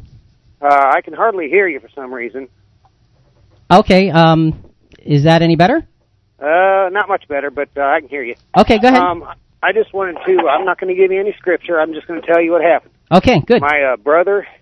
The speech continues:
Speaker 1: my, uh, family, uh, were skiing. And, uh, my little brother, who's not a believer, uh, was on the bunny slope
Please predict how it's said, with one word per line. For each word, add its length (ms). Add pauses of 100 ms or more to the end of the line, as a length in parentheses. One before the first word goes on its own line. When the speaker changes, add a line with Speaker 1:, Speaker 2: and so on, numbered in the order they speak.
(260)
Speaker 1:
my, 240
uh, 140 (140)
family, 260 (340)
uh, 140 (220)
were 200
skiing. 420 (800)
And, 300
uh, 200
my 140
little 220
brother, 400 (260)
who's 220
not 220
a 40
believer, 500 (1400)
uh, 300 (1400)
was 140
on 100
the 80
bunny 320
slope 280